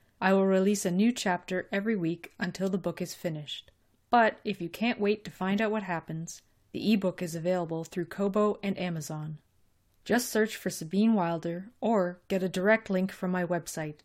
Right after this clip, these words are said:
at sabine wilder dot com. I'd love to hear from you. If you have any questions,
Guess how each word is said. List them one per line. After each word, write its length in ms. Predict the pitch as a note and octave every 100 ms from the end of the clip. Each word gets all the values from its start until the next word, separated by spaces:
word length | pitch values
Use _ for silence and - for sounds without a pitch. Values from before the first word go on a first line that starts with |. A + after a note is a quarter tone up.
| -
at 200 | E3+ -
sabine 460 | F3 D#3 F#3+ G#3+
wilder 500 | F#3 E3+ E3 E3 E3+
dot 340 | E3 E3+ D#3+ -
com. 400 | D3 C3+ D#3 E3+ _ _ _ _ -
I'd 120 | A#3+
love 200 | B3+ C4
to 80 | A#3
hear 180 | A3+ C4
from 220 | C4 F#3
you. 240 | E3 D#3+ D#3+ _ _ _ _ -
If 160 | -
you 80 | G#3
have 120 | G3
any 180 | F#3+ A3
questions, 800 | - F3 D#3 - F#3+ A3 -